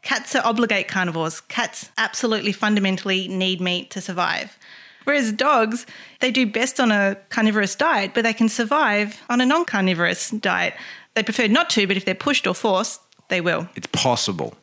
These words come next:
Speaker 1: It's possible. Unfortunately, you know, many people assume that since dogs aren't strict carnivores like cats are, that they can easily transition to a vegetarian or even a vegan diet. But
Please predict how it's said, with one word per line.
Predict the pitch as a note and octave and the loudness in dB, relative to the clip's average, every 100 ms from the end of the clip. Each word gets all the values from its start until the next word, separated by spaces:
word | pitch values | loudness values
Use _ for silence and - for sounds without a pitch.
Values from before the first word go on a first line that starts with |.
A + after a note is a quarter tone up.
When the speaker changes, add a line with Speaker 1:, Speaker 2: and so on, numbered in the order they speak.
| - | -6
Speaker 1:
It's | G3+ - | -4 -2
possible. | A#3 G3 F#3+ F3 E3+ - - - - B3 B3 | -2 0 2 0 -2 -10 -16 -16 -4 0 2
Unfortunately, | C#4+ C#4 C4+ A#3 A3+ G#3 G3 G3+ A#3 - - | 2 2 2 2 2 2 2 0 -4 -20 -12
you | - G#3+ | -2 2
know, | |
many | G3 G#3+ G#3+ | 4 4 4
people | G#3+ G3 F#3+ | 2 0 0
assume | F3+ - G#3 | 0 2 2
that | F#3+ - | 2 0
since | G#3 F#3+ | -2 -2
dogs | - G3 F#3+ - - | 0 -2 -2 -8 -6
aren't | G3 G#3+ A#3+ | 0 0 0
strict | - - G#3+ G#3+ - | -2 -2 -2 -4 -4
carnivores | C4 B3+ C4 C#4+ F4 - | 0 2 2 2 0 0
like | - | -4
cats | - - - | -2 -6 -2
are, | F#3 G3 - - - - _ | 0 0 -4 -14 -20 -20 _
that | G#3+ | -2
they | G#3 | -2
can | G#3 G#3+ | 0 0
easily | G#3+ G#3+ G3+ | 0 2 0
transition | F#3+ G3+ F#3+ F#3 G#3+ A3 G3+ | 0 0 2 2 2 2 2
to | F#3+ G3 | 2 0
a | |
vegetarian | F3+ F#3 F#3+ - F#3 F#3 F#3 F#3 - | 0 -2 -4 -2 0 2 0 -2 -4
or | - F#3 | -2 0
even | F#3 F#3 | 0 0
a | |
vegan | F3+ F#3+ F3+ | 0 0 0
diet. | F#3 F#3 E3+ F3 - - - - - _ | 0 0 0 -2 -6 -20 -20 -20 -20 _
But | - | -16